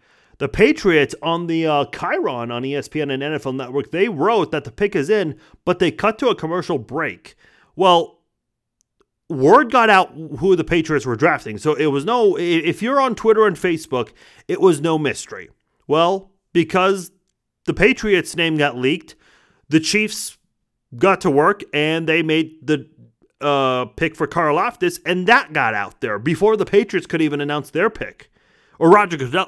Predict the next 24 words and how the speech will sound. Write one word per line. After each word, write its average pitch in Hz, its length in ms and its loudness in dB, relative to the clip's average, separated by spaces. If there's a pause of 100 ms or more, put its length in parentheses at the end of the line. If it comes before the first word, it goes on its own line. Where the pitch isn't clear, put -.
Goodell, 170 240 2
I 160 100 -2
should - 180 -10
say, 117 180 -4
could 123 200 -8
announce 110 320 -8
their 120 140 -4
pick. - 360 -16 (800)
So 208 400 2 (100)
here's 277 300 0
the 190 80 2
thing. 135 380 -2
Number 208 360 4
one, 131 600 -2 (1500)
if 185 340 2
you, 175 360 2
i-, 131 40 -4
if 156 540 -4
you 180 200 -4
don't 214 380 2 (320)
want 139 440 2
this 180 260 -2
to 147 80 -2
happen, 156 580 -6